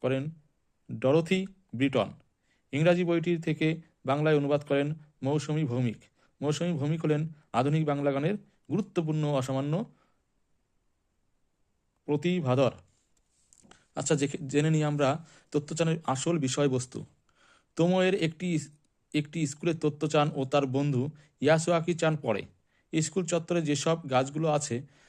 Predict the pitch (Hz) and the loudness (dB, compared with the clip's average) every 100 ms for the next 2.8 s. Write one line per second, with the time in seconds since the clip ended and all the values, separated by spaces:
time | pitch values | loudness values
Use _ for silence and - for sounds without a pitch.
0 | _ - 139 156 160 160 143 131 156 165 | _ 0 2 4 2 0 -4 -2 -2 0
1 | 143 135 - 156 156 151 135 143 143 127 | -2 -2 -2 -2 0 0 2 2 2 -2
2 | 123 127 117 104 - 117 - - | -2 -4 -4 -4 -6 -8 -6 -12